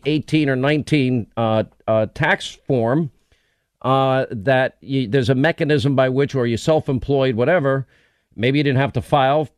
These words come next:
because you didn't ha-, meet the requirements, whatever it happened to be, or maybe you were sick, whatever, whatever it was. They, they have a means to help you out as well.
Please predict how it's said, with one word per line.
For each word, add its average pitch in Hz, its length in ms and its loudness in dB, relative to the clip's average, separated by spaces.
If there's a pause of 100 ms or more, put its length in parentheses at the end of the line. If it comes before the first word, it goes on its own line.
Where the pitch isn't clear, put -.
because 120 220 -2
you 135 80 0
didn't 127 300 -4
ha-, 135 220 -2
meet 139 280 0
the 127 80 -2
requirements, 135 580 0
whatever 131 240 0
it 123 60 0
happened 135 280 0
to 113 60 0
be, 120 420 0
or 104 100 -4
maybe 120 260 0
you 120 60 0
were 113 60 -2
sick, 131 320 -2
whatever, 151 200 -2
whatever 180 300 0
it 175 60 -2
was. 175 340 -2
They, 143 240 -2
they 135 160 0
have 147 160 2
a 143 40 0
means 143 300 0
to 131 100 -2
help 135 240 0
you 135 180 0
out 117 120 2
as 110 160 -2
well. 107 360 0